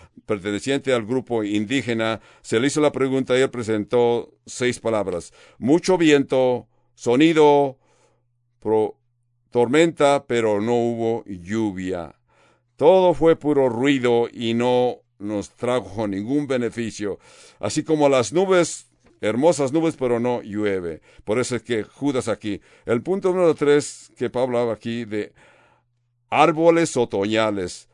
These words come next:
árboles sin fruto. Estos libros, estos árboles son árboles que se ven muy bonitos a la distancia,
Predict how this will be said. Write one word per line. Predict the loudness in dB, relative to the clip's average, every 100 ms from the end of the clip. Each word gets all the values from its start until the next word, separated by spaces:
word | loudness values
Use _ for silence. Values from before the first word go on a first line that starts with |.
| _ _
árboles | 0 2 4 4 4 2
sin | -2 -6 -6
fruto. | -4 -4 -4 -6 -4
Estos | -2 -2 -2 -4 -4 -12 _ -6
libros, | -2 0 0 -2 -2 -8 -16 _ _ _ -2
estos | 0 0 -2 -6 -10 0
árboles | 4 4 2 0 -2
son | -2 0
árboles | 0 0 -4 -6
que | -4 -6
se | -4 -6
ven | -4 -2
muy | 0 0
bonitos | 0 0 0 -2 -4 -14 -2
a | 0
la | 2
distancia, | 0 -2 -2 -2 0 -2 -2